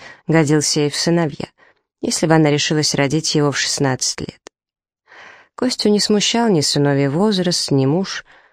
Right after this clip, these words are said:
Он продолжал засыпать любимую мелкими подарочками, сюрпризами — наклейками в мобильном и буквально топил в своем восторге. И в конце концов Анастасия Сергеевна не выдержала напора. Поплакала, поплакала,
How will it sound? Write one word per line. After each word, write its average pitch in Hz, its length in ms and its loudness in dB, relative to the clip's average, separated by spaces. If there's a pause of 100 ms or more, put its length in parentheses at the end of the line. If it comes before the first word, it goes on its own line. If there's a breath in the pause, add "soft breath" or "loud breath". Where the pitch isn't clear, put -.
(160 soft breath)
Он 262 140 0
продолжал 202 540 0
засыпать 143 540 -2
любимую 147 480 2
мелкими 139 480 0
подарочками, 160 800 -2
сюрпризами — 165 800 -4 (400 soft breath)
наклейками 156 640 2
в 143 40 0
мобильном 147 600 0 (260 loud breath)
и - 60 -4
буквально 170 500 2
топил 156 460 0
в - 60 -4
своем 139 380 0
восторге. - 640 -6 (680)
И - 40 -20
в - 60 -20
конце 233 340 0
концов 202 460 0
Анастасия 143 520 0
Сергеевна 156 640 0 (300 soft breath)
не 170 160 4
выдержала 139 540 0
напора. - 460 -4 (580)
Поплакала, 196 640 0
поплакала, 165 760 -2